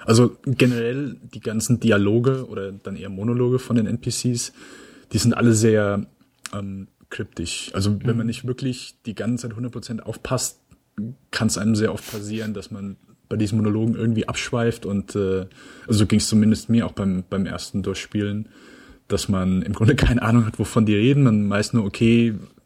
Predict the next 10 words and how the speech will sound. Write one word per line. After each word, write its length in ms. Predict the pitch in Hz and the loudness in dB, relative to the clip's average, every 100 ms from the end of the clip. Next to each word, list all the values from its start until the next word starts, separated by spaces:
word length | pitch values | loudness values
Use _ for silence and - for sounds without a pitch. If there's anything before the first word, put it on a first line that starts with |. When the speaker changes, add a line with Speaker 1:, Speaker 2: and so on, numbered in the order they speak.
| _ | _
Speaker 1:
ich 140 | - | -8
muss 160 | 120 110 | -4 -6
jetzt 160 | 104 117 | -8 -14
irgendwo 280 | 110 104 | -14 -12
eine 100 | 104 | -14
Glocke 260 | 98 117 123 | -10 -8 -2
läuten, 500 | 120 120 120 120 101 | 2 2 2 -2 -2
aber 160 | - 98 | -4 -2
man 240 | 92 95 | -2 -2
hat 500 | 107 - - - - | -4 -6 -8 -10 -12